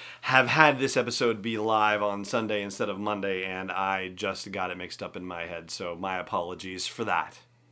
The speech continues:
But there's no reason this conversation has to be limited to one day, and actually that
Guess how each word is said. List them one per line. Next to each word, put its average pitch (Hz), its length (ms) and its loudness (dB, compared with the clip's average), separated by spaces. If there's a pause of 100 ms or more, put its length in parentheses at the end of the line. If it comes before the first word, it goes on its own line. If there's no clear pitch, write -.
(140)
But 143 120 0
there's 156 180 6
no 165 100 8
reason 131 340 6
this 107 140 0
conversation 110 600 4
has 104 160 4
to 113 60 -4
be 104 120 0
limited 104 380 0
to 110 80 -4
one 104 340 2
day, 98 460 6
and 110 280 4 (440)
actually 156 400 10
that 127 320 6